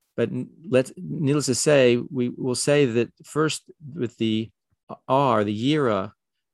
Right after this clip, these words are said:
comes, it says that sur meirah, which is, that's where it,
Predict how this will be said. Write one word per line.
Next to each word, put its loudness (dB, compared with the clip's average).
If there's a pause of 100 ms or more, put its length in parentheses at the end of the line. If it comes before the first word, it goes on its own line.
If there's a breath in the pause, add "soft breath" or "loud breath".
comes, -4 (340)
it -18
says -2
that -6
sur -4
meirah, 2
which -6
is, -8 (100)
that's -6
where 0
it, -6